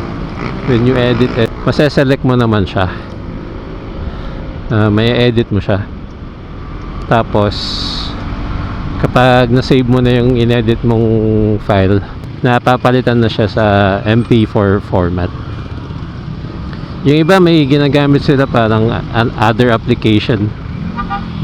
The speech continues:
ah, para ma-read or, ah, ma-open yung mga files. Pero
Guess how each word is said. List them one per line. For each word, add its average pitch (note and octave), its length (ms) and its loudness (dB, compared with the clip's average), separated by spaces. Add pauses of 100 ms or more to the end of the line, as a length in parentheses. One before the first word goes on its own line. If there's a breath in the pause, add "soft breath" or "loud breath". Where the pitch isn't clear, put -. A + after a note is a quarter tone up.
ah, G2+ 640 2
para G#2 260 4 (1300 loud breath)
ma-read A#2 480 4
or, G#2+ 560 4 (240)
ah, G#2+ 160 2
ma-open A2 480 2
yung A2 160 2
mga G#2 240 2
files. G2 560 0 (960)
Pero A2+ 240 2